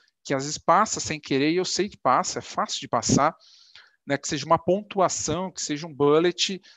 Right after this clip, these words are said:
né, vai fazer a diferença, né? De novo...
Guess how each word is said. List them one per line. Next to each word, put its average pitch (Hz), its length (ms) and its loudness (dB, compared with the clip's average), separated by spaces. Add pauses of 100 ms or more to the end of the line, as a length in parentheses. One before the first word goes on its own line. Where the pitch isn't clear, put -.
(260)
né, 151 220 2
vai 139 160 0
fazer 151 300 -6
a - 20 -6
diferença, 127 640 -6
né? 123 140 -6
De 147 140 -10
novo... 190 440 2